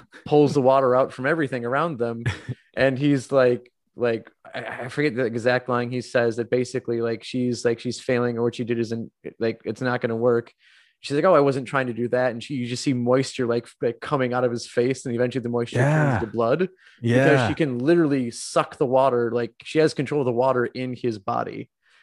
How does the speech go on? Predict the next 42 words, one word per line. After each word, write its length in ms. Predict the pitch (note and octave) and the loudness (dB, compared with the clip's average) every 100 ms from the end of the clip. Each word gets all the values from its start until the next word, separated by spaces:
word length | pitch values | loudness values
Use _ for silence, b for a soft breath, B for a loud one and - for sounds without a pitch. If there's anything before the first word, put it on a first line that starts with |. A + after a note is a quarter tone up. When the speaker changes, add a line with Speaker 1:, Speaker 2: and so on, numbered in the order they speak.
| b | b
Speaker 1:
And 140 | B2 C3 | -2 0
then 100 | C#3 | 0
he 60 | |
has, 260 | C3+ C3 - | 2 2 0
he 140 | D3+ | -2
realizes, 440 | C3 E3 C#3+ C3 B2 | 4 6 6 4 0
"Oh, 160 | B2 | -2
fuck, 300 | - B2 B2 | -4 -10 -10
I've 120 | B2 | -6
gotta 160 | A#2+ A#2+ | -2 -2
get 120 | A2 | -4
her, 140 | B2 G#2+ | -2 2
<laughs> 320 | E3 - - | 2 2 0
I've 100 | C#3+ | 2
gotta 200 | C#3+ B2+ | 2 4
throw 160 | C3 D#3 | 4 6
Speaker 2:
Yeah. 180 | G#3+ F3 | 6 4
Speaker 1:
her 60 | |
away, 260 | C3+ C3+ B2+ | 4 4 2
I've 80 | B2 | 2
gotta 120 | C3 | -2
get 80 | A2+ | -2
rid 160 | C3 | -4
of 60 | B2 | -4
her." 180 | A#2 - B B B | -6 -8 B B B
So 40 | |
Speaker 2:
It, 40 | D#3 | 2
Speaker 1:
you 60 | |
can 100 | D3+ | 4
Speaker 2:
it 80 | D#3 | 4
Speaker 1:
see, 80 | F3 | 2
like, 160 | D3+ B2 | 0 2
how 200 | D3 D3 | 2 2
powerful 560 | C#3+ - C#3 C#3+ C3+ B2 | 0 0 2 2 0 -2
as 100 | A2+ | -2
a, 280 | A2+ A2 G#2 - | -4 -6 -10 -6
as 180 | A2+ | -6
a 40 | G#2+ | -6
character 460 | - D#3 E3+ A2+ | -2 -2 -2 -6
she 160 | A2 A2+ | -8 -6
really 280 | A#2+ A2+ A#2 | -4 -4 -4
is. 360 | A2 - - | -4 -8 -16